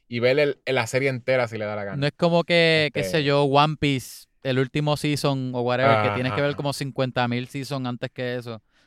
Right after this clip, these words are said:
Speaker 2: No, no, no, no. Te
Speaker 1: Eh,
Speaker 2: salvamos el dolor de
Speaker 1: exacto.
Speaker 2: cabeza. Estamos cogiendo animes
Speaker 1: One
Speaker 2: que
Speaker 1: Piece. Yo no, no, jamás voy a tener tiempo para ver One Piece completo.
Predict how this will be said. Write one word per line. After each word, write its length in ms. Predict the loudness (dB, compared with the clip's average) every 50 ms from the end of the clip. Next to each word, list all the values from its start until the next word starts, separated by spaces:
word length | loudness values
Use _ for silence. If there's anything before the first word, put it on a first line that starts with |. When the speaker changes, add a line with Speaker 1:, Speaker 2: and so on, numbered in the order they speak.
| _ _ _
Speaker 2:
No, 280 | -6 -4 -4 -4 -4 -4
no, 80 | -6 -6
no, 120 | -8 -10
no. 160 | -12 -16 -20 _ _ _ _ _ _ _ _ _
Te 80 | -10
Speaker 1:
Eh, 40 | -8
Speaker 2:
salvamos 400 | -4 -2 -2 -2 0 0 0 0 0
el 140 | 0 0 0
dolor 160 | 0 0 0 0
de 80 | -2 -4
Speaker 1:
exacto. 40 | -2
Speaker 2:
cabeza. 380 | -2 -2 -2 -2 -6 -10 -14 -20 _ _ _ _ _ _ _ _ _ _ _ _ _ _ _ _ _ _ _ _ _ _ _ _ _ _
Estamos 240 | _ -8 -8 -6 -4
cogiendo 340 | -4 -4 -4 -2 -2 0
animes 280 | 0 0 -2 -4 -4 -4
Speaker 1:
One 80 | -4 -6 -6
Speaker 2:
que 60 | -6
Speaker 1:
Piece. 320 | -6 -8 -10 -12 -16 -18 _ _ _ _ _
Yo 160 | -2 0 2
no, 260 | 2 2 2 2 0 0
no, 180 | 0 -2 -2 -2 -4 -8 -10 -12
jamás 520 | -8 -4 -2 0 0 0 0 0 0 2
voy 140 | 2 2 2 2
a 80 | 0
tener 220 | -2 -4 -4 -6 -6
tiempo 320 | -6 -6 -6 -6 -6 -4
para 160 | -2 -2 -2
ver 80 | -2 -2
One 160 | -4 -6 -8 -10
Piece 180 | -12 -16 -16 -16
completo. 320 | -18 -18 -16 -18 -20 -20